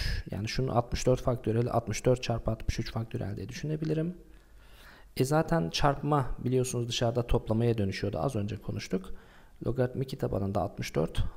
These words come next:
artı logaritma iki tabanında altmış üç faktöriyel elde etmiş olduk. Altmış dört zaten iki üzeri altıdır. Yani şöyle yaparsak en başta konuştuğumuz gibi altı başa gelir. Log iki tabanında iki de arkadaşlar nedir?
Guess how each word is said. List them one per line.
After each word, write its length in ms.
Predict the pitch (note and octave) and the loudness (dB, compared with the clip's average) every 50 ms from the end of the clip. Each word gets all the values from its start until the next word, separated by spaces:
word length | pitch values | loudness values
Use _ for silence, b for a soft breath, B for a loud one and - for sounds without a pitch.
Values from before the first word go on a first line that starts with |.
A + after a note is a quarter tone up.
| - | -8
artı 760 | - - A2 G#2 - - - - A#2 C3 C#3+ D3 - - - A2+ | -4 -2 -2 -2 -2 -6 -8 -6 -4 -2 -2 -2 -4 -4 -4 -4
logaritma 420 | A2 A#2 A#2 A#2 A#2 - C3 A#2+ | -2 -2 -2 -2 -2 -2 -4 -6
iki 240 | - - - - - | -6 -6 -6 -6 -4
tabanında 480 | - B2+ B2 A#2+ B2 C3 C#3+ C#3+ - | -4 -4 -2 -2 -2 -2 -2 -4 -4
altmış 400 | - - - - F3+ - - - | -4 -6 -6 -6 -8 -6 -6 -6
üç 180 | F3+ F#3 - - | -6 -6 -6 -4
faktöriyel 640 | - - - - - - - - F2 D#2+ - - - - - - - - - - - - - - - - - - | -4 -4 -4 -4 -6 -6 -6 -4 -6 -6 -6 -8 -8 -8 -8 -10 -12 -18 -20 -20 -20 -20 -20 -20 -20 -20 -14 -10
elde 220 | G#2+ F#2 - - | -8 -8 -8 -8
etmiş 240 | E2 - - - - | -10 -12 -10 -10 -10
olduk. 280 | - - - - - - B B B B B B B B B B B B B | -10 -10 -10 -12 -14 -16 B B B B B B B B B B B B B
Altmış 300 | - D3 - - - - | -2 -2 -2 -2 -2 2
dört 180 | F#3 F#3 F#3 - | 2 2 2 2
zaten 280 | F3 E3+ E3 - E3 E3 | 0 0 2 0 -2 -2
iki 260 | E3 - - - E3 | -4 -6 -2 0 0
üzeri 260 | D3 D3 D#3 D3 D3 | 0 2 2 2 2
altıdır. 840 | - C3 C3 B2+ B2+ - - B2+ B2 - A#2 C3+ - - - - - | 4 4 4 4 2 2 0 -2 0 0 -2 -2 -4 -6 -8 -10 -8
Yani 260 | - A2+ A2 A2 A#2 | -6 -4 -4 -4 -4
şöyle 260 | A2+ - A#2 A#2 A2+ A2 | -2 -2 0 0 0 -2
yaparsak 600 | G#2+ A2+ - - A#2 A#2+ - - C#3+ E3+ - - B B B B B B B | -2 -2 0 -2 -2 -2 -2 -4 -4 -4 -6 -10 B B B B B B B
en 160 | F#3 F#3+ F#3 | 0 0 2
başta 300 | E3 D#3 - - D3 - | 0 0 0 -2 -4 -2
konuştuğumuz 520 | - D#3 C#3+ C3+ C#3 - C#3+ C3 A#2+ A#2+ | 0 0 0 0 0 -2 -2 -2 -2 -2
gibi 160 | - A2+ A#2 - | -2 -2 0 2
altı 380 | - B2 B2 B2+ - D#3 D3 | 2 2 2 2 2 0 0
başa 220 | C#3 B2 - E3 D#3+ | 0 0 0 0 -2
gelir. 400 | D3+ C3 C3+ D3+ E3+ E3+ - C3+ | 0 0 0 0 0 -2 -2 0
Log 180 | B2+ B2 A#2+ | 0 0 0
iki 160 | B2 D3+ D3 | 0 -4 -6
tabanında 420 | - - C#3+ C3+ C3 B2+ B2+ B2 B2 | -2 -2 0 2 2 0 0 0 -2
iki 200 | A#2+ - - B2 | -2 -2 0 0
de 60 | A#2+ | 0
arkadaşlar 640 | A#2 A2+ - - A2 A2+ A#2 - - A#2+ A#2+ C3 | 0 0 0 -2 -2 -2 -2 -2 -2 -2 0 0
nedir? 400 | C#3 C3 C3 E3 G3+ - - - | 0 0 0 0 -2 -2 -4 -12